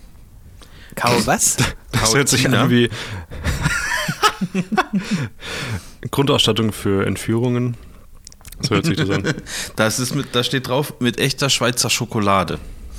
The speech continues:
Speaker 3: Ja, und das
Speaker 2: Schmeckt es dann eher ein bisschen
Speaker 1: Bei
Speaker 2: herber? Ah, ich seh's.
Speaker 1: Von Jungfrauen bei Mondschein gepflückt, die Schokolade.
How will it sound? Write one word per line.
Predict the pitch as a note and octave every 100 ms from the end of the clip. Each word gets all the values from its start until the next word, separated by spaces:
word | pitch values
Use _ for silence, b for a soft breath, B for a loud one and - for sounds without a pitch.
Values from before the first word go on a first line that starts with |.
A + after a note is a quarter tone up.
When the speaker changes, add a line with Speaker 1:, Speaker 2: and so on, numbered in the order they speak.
| B B B -
Speaker 3:
Ja, | - F#2
und | - G#2
das | A2
Speaker 2:
Schmeckt | A#2+ B2
es | A#2
dann | A#2
eher | B2
ein | B2
bisschen | A2 - G#2
Speaker 1:
Bei | F2+
Speaker 2:
herber? | - A#2+ A#2 E3
Ah, | G3 A3+ A2+
ich | -
seh's. | G2+ G2
Speaker 1:
Von | - A#2+
Jungfrauen | A#2+ D3 C#3+ B2+ B2+ B2
bei | A#2 A2+ A2 A2 A2+
Mondschein | A2+ B2+ B2 A2+ G#2+
gepflückt, | G2+ A2 G2 -
die |
Schokolade. | - G2 G#2 G2+ G2+